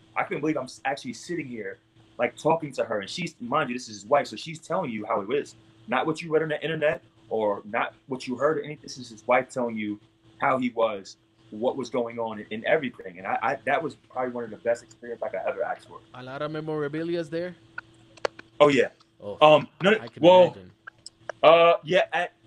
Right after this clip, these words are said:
Speaker 1: at Louis' house.
Speaker 2: I can imagine,
Speaker 1: Yeah,
Speaker 2: man.
Speaker 1: he, he
Speaker 2: I
Speaker 1: has
Speaker 2: can
Speaker 1: some dope
Speaker 2: imagine.
Speaker 1: Roberto stuff.
Speaker 2: So I have another one for you. Jay-Z or Doctor Dre?
Speaker 1: Who?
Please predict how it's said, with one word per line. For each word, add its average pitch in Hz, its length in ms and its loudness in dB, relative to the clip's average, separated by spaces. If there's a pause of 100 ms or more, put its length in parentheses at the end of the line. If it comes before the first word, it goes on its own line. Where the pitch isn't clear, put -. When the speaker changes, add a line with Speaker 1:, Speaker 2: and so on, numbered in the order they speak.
(140)
Speaker 1:
at 156 180 -2
Louis' 151 320 -12
house. 120 220 -10 (1120)
Speaker 2:
I 135 80 -10
can 120 200 -10
imagine, 104 340 -12
Speaker 1:
Yeah, 107 140 -8
Speaker 2:
man. 113 240 -12 (100)
Speaker 1:
he, 123 60 -4
he - 20 0
Speaker 2:
I 123 40 0
Speaker 1:
has 120 100 0
Speaker 2:
can 123 140 -6
Speaker 1:
some 113 60 -8
dope 110 100 -2
Speaker 2:
imagine. 113 260 -8
Speaker 1:
Roberto 95 300 -8
stuff. - 180 -14 (360)
Speaker 2:
So 160 440 -4 (140)
I 160 420 -4
have 175 260 -4
another 185 280 -4
one 131 160 -6
for 127 180 -8
you. 104 240 -10 (220)
Jay-Z 196 600 -4
or 147 120 0
Doctor 151 320 -4
Dre? 127 320 -4 (840)
Speaker 1:
Who? 302 220 4